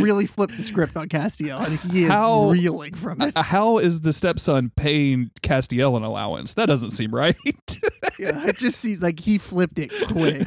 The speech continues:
Speaker 1: dude.
Speaker 2: <laughs> Castiel, you need to mow the grass if you wanna be able to go out and see your friends tonight. <laughs>
Speaker 1: What's up, bud? Are you good?
Speaker 2: You good, bud?
Speaker 1: Good to meet you, man.
Speaker 2: Bud, you good?
Speaker 1: Huh?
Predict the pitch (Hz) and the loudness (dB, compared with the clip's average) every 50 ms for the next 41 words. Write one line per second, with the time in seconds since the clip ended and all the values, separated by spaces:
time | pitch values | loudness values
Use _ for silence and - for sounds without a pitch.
0 | - - 254 156 190 302 311 285 - - - - 302 - 453 - - - - 233 | 0 2 2 2 4 2 2 2 0 -4 -4 -4 -2 -2 -2 -4 -4 -4 -4 -4
1 | - - - 269 - _ - - 240 220 202 - - 233 240 220 196 220 254 247 | -4 -2 -4 -4 -4 _ -4 -2 0 0 0 -2 -2 0 2 2 2 2 2 2
2 | 220 170 160 175 185 185 160 131 127 131 139 165 196 170 127 113 - 135 131 - | 4 4 4 4 4 2 2 0 0 0 0 2 2 0 -2 -2 -4 -6 -4 -2
3 | 156 143 156 156 143 151 156 156 151 147 135 120 151 143 147 147 131 - - 156 | 0 0 2 2 2 2 2 2 2 2 0 2 2 2 2 0 0 -2 -4 -2
4 | 151 139 120 - 135 135 160 170 - - 127 120 113 117 120 - - - 254 247 | -2 -2 -2 -4 -4 -2 -2 -4 -4 -6 -8 -6 -6 -6 -8 -10 -10 -12 -10 -10
5 | 254 277 302 - - _ _ - - - _ _ - 381 - - - - - - | -8 -8 -8 -10 -12 _ _ -14 -14 -14 _ _ -12 -12 -12 -10 -12 -12 -12 -12
6 | _ _ - - - _ - 185 196 190 - 247 269 190 - - 175 185 190 180 | _ _ -20 -20 -20 _ 0 0 0 4 4 2 2 2 0 0 4 4 4 4
7 | 180 180 175 175 175 139 - 165 165 196 226 262 - 170 180 151 143 156 185 247 | 4 4 4 4 2 2 2 2 4 6 4 4 2 0 -2 0 2 2 2 2
8 | - 269 302 359 226 180 220 202 202 233 262 233 196 170 156 156 156 156 - 185 | 2 4 4 4 4 4 4 2 2 2 2 2 0 0 2 2 4 4 4 4
9 | 262 - 262 190 220 185 - 160 185 214 277 403 453 - - | 4 2 0 -2 -4 -2 0 2 4 4 4 2 2 0 -2